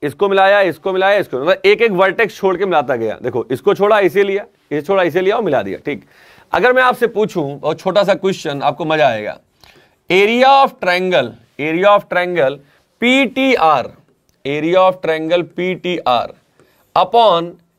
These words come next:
area of triangle, बताओ, एबीसी कितना होगा? देखता हूं कौन आंसर करेगा। बहुत अच्छा क्वेश्चन है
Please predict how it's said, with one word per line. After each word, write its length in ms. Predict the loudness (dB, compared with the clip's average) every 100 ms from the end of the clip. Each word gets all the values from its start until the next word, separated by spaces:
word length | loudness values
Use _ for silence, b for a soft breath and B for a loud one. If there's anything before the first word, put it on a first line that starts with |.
| _ _
area 360 | 2 2 4 4
of 180 | 4 2 0
triangle, 500 | 0 0 2 2 2 -6 -8
बताओ, 260 | 0 2 2 0
एबीसी 580 | 2 2 0 -4 -6 -6
कितना 240 | -4 -2
होगा? 320 | -2 -2 -6 -10 -18 _ _ -6
देखता 260 | -4 0
हूं 100 | 0
कौन 280 | 2 2 2
आंसर 300 | 0 -2 -2
करेगा। 280 | -2 -2 0
बहुत 180 | 0 -2
अच्छा 200 | 0 0
क्वेश्चन 360 | 0 -2 -2
है 360 | 0 0 -2 -8